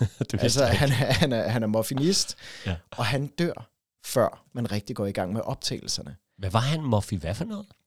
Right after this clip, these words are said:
Speaker 2: Morfinist, han kunne rigtig godt lide morfin. Han,
Speaker 1: Nå,
Speaker 2: han var,
Speaker 1: okay,
Speaker 2: han var
Speaker 1: ja, okay,
Speaker 2: afhængig.
Speaker 1: godt. Ja.
Speaker 2: Og, øh,
Speaker 1: Okay, ja, men han dør.
Speaker 2: og
Speaker 1: Undskyld.
Speaker 2: havde, havde set sine bedste dage på det her tidspunkt nok.
Speaker 1: Ja.
Speaker 2: Han dør simpelthen før optagelserne, men
Speaker 1: Ja.
Speaker 2: Ed Wood, han har fået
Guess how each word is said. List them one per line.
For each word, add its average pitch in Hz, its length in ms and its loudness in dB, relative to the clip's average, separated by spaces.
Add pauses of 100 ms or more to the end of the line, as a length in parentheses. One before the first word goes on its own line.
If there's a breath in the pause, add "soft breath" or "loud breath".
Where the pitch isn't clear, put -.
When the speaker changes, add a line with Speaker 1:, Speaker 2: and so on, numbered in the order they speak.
(120)
Speaker 2:
Morfinist, 143 540 0
han 131 140 -2
kunne 123 100 -4
rigtig 120 220 0
godt 113 120 0
lide 120 120 -2
morfin. 117 400 -4 (180)
Han, 110 140 0
Speaker 1:
Nå, 107 80 -2
Speaker 2:
han 143 100 6
var, 104 280 4
Speaker 1:
okay, 127 180 4
Speaker 2:
han 104 80 0
var 107 60 2
Speaker 1:
ja, 117 120 8
okay, 113 140 6
Speaker 2:
afhængig. 120 420 2
Speaker 1:
godt. - 160 -12
Ja. 107 200 0
Speaker 2:
Og, 101 260 2
øh, 98 160 -2 (120)
Speaker 1:
Okay, 92 220 -10 (100)
ja, 98 200 -2
men 101 80 -6
han 135 160 2
dør. 120 140 4
Speaker 2:
og - 180 -4
Speaker 1:
Undskyld. 123 180 2
Speaker 2:
havde, 151 240 6
havde 170 180 4
set 175 220 2
sine 151 200 0
bedste 135 300 2
dage 101 220 -2
på 95 100 -12
det 95 100 -6
her 90 60 -4
tidspunkt 90 440 -12
nok. 71 140 -10
Speaker 1:
Ja. - 60 -6
Speaker 2:
Han 127 240 -2
dør 175 240 0
simpelthen 139 380 -2
før - 220 -2
optagelserne, - 840 -2
men 135 540 4 (260)
Speaker 1:
Ja. 90 80 -10 (600)
Speaker 2:
Ed 120 260 -2
Wood, 139 260 -2
han 123 200 -2
har 135 80 -2
fået 131 520 0